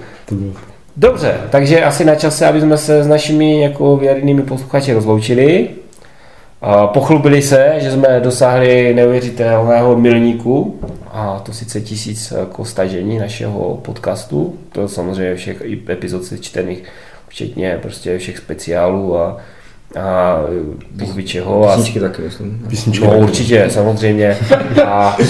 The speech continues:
Speaker 2: včetně samozřejmě našich stažení, jo, kteří, které, jako, tvořila tak maximálně polovinu těch. <laughs> Takže za to vám velice děkujeme a,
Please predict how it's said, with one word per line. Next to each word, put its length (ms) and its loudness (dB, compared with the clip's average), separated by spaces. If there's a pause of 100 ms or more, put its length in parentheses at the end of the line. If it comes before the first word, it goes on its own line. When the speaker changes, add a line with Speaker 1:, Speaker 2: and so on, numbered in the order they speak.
Speaker 2:
včetně 300 0
samozřejmě 380 2
našich 320 -2
stažení, 600 -6
jo, 400 -6
kteří, 260 -12
které, 320 -10 (220)
jako, 240 -14 (440)
tvořila 400 -4
tak 140 -8
maximálně 560 -6
polovinu 500 -6
těch. 480 -12
<laughs> 100 0 (1500)
Takže 200 0
za 120 6
to 80 2
vám 140 4
velice 240 0
děkujeme 580 2
a, 340 4